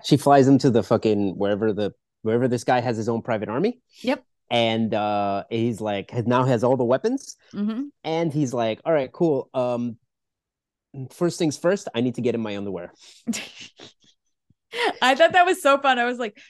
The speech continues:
Speaker 2: "There's no reason for this to be happening whatsoever." I
Speaker 1: E-,
Speaker 2: love it.
Speaker 1: except for Arnold being like, "This movie needs some sexiness, and that is me shirtless."
Speaker 2: <laughs>
Speaker 1: And by the way, he is so fucking big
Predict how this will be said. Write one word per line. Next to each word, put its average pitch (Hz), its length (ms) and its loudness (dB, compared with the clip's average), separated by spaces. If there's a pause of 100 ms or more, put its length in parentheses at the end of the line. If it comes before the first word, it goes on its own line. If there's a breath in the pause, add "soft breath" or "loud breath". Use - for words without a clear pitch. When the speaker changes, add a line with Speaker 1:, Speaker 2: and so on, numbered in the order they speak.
Speaker 2:
"There's 240 200 -2
no 233 320 0
reason 220 300 -4
for 196 80 -6
this 180 160 -10
to 175 80 -14
be 180 80 -6
happening 170 380 -8
whatsoever." 139 580 -8
I - 140 0
Speaker 1:
E-, 196 60 4
Speaker 2:
love 180 80 0
it. 156 40 8
Speaker 1:
except 147 280 4
for - 140 0
Arnold 139 300 4
being 123 200 4
like, 113 240 0
"This 156 180 0
movie 135 260 2
needs 113 200 -2
some 92 100 -12
sexiness, - 640 -10
and 104 120 0
that 117 120 2
is 98 120 0
me 117 260 2
shirtless." - 640 -6
Speaker 2:
<laughs> - 60 -20 (220 soft breath)
Speaker 1:
And 120 140 6
by 135 120 8
the 143 80 4
way, 135 200 6 (220)
he 147 240 8
is 90 120 0
so 98 220 2
fucking 101 360 -8
big 95 220 -2